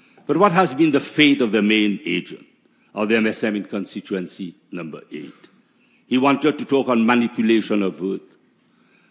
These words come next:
on vote buying, on corrupt practices,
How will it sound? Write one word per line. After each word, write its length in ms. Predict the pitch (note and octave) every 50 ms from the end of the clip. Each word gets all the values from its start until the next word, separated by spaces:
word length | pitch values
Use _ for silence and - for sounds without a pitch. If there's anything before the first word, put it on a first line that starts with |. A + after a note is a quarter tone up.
| _ _ -
on 180 | A#2+ C3 B2+
vote 340 | A2+ G#2+ C#3 D3+ D3+ C3 G#2+
buying, 520 | G#2+ C#3 C#3 C#3+ C#3 C3 B2+ A2 G2 F#2+ - - _ _ _ _ _ _ _ _ _ _ -
on 200 | B2+ C3+ C#3 -
corrupt 340 | D#3+ D#3 D#3 E3 D#3+ D#3+ -
practices, 840 | E3 D3+ D3 - - D3+ - - E3+ E3+ D#3 C#3 A#2+ G#2 - -